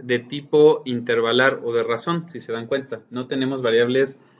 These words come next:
nominales u ordinales, no tenemos etiquetas. De lo que vamos a hacer es un análisis general de cada una de ellas y vamos a tratar de, al final, generar una, ¿cómo se llama? Una regresión sobre, este,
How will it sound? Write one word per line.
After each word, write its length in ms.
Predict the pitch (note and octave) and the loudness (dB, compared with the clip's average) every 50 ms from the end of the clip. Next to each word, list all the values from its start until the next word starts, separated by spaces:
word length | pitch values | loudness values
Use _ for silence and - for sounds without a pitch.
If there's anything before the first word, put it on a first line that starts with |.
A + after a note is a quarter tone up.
| _ _ | _ _
nominales 560 | - B2 A#2+ B2 A#2+ A#2+ B2+ B2+ C3 B2 - | -2 2 4 4 6 6 4 4 2 2 0
u 40 | B2+ | 0
ordinales, 500 | A#2+ A#2 B2 B2 B2+ C3 B2+ B2 A2+ A2 | 0 2 2 2 2 2 0 0 -2 -2
no 140 | B2 B2 B2 | -4 -6 -4
tenemos 320 | B2 C3+ C3 C3+ C3 C3+ | -4 -4 -4 -4 -6 -8
etiquetas. 720 | B2 - B2+ G2 - C3+ B2+ - - - - - - _ _ _ _ _ _ _ _ _ - | -10 -10 -12 -12 -8 -8 -8 -8 -8 -16 -16 -18 -20 _ _ _ _ _ _ _ _ _ -2
De 60 | C3+ | 0
lo 60 | C3+ | 2
que 40 | C3+ | 4
vamos 140 | F3 F#3 F#3 | 4 4 2
a 40 | G3+ | 2
hacer 160 | F3+ G3+ G3 | 4 4 4
es 100 | F#3 F3+ | 4 4
un 100 | G3+ F#3+ | 4 2
análisis 360 | F3+ F3 F3 F3+ F3 F#3 F3 | 4 2 2 0 0 -2 -4
general 380 | - D3+ C#3+ C3+ C3+ C#3+ C#3+ D3 | -4 -4 0 2 4 4 4 4
de 140 | D3 C3 C3+ | 2 0 2
cada 180 | C#3+ C#3+ C#3+ | 2 2 2
una 180 | D3 D3 C#3+ C#3+ | 2 0 0 2
de 200 | C#3+ D3 D3+ D#3 | 4 4 4 4
ellas 500 | D3+ C3+ B2+ C#3 F#3+ A3 - - - _ _ _ _ _ _ | 4 4 2 2 0 -2 -8 -18 -20 _ _ _ _ _ _
y 80 | - B2+ | -8 -4
vamos 300 | C3+ C#3+ D3+ E3 D#3+ F3 | -2 -2 -2 0 0 0
a 80 | E3 | 0
tratar 460 | E3 E3+ D#3 - D#3 D#3 D#3 D#3 C#3+ | 0 -2 -4 0 2 2 2 2 2
de, 320 | C#3+ C#3+ C#3+ D3+ D#3+ - - - | 4 4 4 4 2 0 -2 -2
al 160 | B2+ C3 B2 | -2 -2 -2
final, 500 | - - B2+ B2+ C3+ C#3+ D3+ F3 - - | -2 -2 -2 0 2 2 0 0 -4 -8
generar 600 | - - C#3 C3 B2 A#2+ C3 C#3 D3+ D#3+ - - - | -10 -6 -2 0 2 4 4 4 4 2 0 -2 -8
una, 920 | C3+ C#3 C#3+ D3 D3+ D3 D3 C#3+ C3+ C3 B2+ A#2+ A#2 A2+ G#2+ G#2+ G#2 G#2 - _ _ _ | -6 -4 0 2 4 4 4 4 2 2 2 0 0 -2 -6 -8 -10 -12 -14 _ _ _
¿cómo 120 | - C3 | -14 -14
se 80 | B2+ C3 | -10 -6
llama? 260 | C3 D#3 F#3 F#3+ - _ _ _ _ _ - | -6 -6 -6 -6 -8 _ _ _ _ _ -8
Una 260 | C#3+ D3 E3 E3+ E3+ | -4 0 2 2 2
regresión 840 | D#3 D3 C#3 B2 B2+ B2 B2 A#2+ - - D3+ D3+ E3 F#3+ G3+ - - | 4 2 2 2 2 2 2 0 0 0 2 2 2 2 -2 -8 -12
sobre, 800 | - - - - D#3+ D3+ D3+ D3+ D3 D3 D#3 F3 F#3 - - B2 | -14 -10 -2 4 6 6 6 6 6 4 4 2 2 -2 -4 -4
este, 880 | B2 A#2+ - - _ - A#2+ A#2 A2+ A2 A2 A2 G#2+ G#2 G#2 G2+ G2+ | -4 -4 -6 -10 _ -4 -2 0 0 2 2 2 2 2 0 0 -4